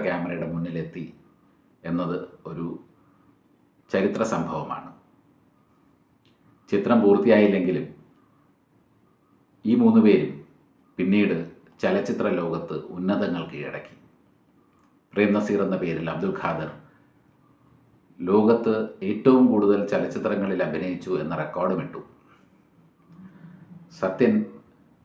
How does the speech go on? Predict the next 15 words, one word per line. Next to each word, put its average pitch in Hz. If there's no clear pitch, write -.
മലയാളിയുടെ 101
മനസ്സിൽ 92
കുടിയേറി. 156
അടൂർ 120
ഭാസി 123
ഹാസ്യ 127
നടൻ 123
എന്ന 107
നിലയിലും 95
സ്വഭാവ 131
നടൻ 107
എന്ന 92
നിലയിലും 73
ഉന്നതങ്ങൾ 101
കീഴടക്കി. -